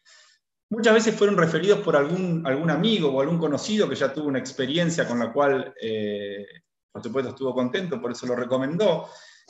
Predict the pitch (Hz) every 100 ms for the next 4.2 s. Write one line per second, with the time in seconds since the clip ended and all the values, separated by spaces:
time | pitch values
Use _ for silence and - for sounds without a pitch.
0 | 143 208 233 226 208 208 190 170 170 151
1 | 156 151 139 156 139 - 165 151 131 147
2 | - 113 135 131 - 127 120 - 113 110
3 | - - - - _ _ - - - -
4 | -